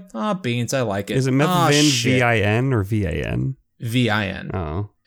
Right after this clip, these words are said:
Speaker 1: I mean, if it was Crystal Meth Van, then she has no, no possibility. Yeah, like, she will just become a meth transformer.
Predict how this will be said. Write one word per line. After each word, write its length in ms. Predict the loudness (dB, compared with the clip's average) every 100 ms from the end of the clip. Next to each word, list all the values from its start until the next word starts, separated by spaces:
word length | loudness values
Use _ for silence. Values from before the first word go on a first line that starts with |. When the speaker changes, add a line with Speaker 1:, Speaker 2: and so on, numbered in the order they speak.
| _ -2
Speaker 1:
I 80 |
mean, 100 | 0
if 60 | 0
it 20 |
was 80 | 0
Crystal 260 | 0 0 0
Meth 220 | 0 0
Van, 460 | 0 0 0 0
then 100 | -2
she 200 | -2 -2
has 200 | -2 -2
no, 460 | -2 0 2 0 -4 -10 -20 -20 -10
no 340 | -4 -4 -4 -8
possibility. 840 | -12 -8 -8 -8 -10 -12 -16 -16
Yeah, 180 | -14 -14
like, 220 | -16 -18 _ _ -20 -20 -12
she 240 | -4 0
will 260 | 2 2 2
just 240 | 0 -2
become 300 | -2 -2 0
a 80 | 2
meth 260 | 0 -2 -4
transformer. 640 | -8 -8 -10 -10 -12 -16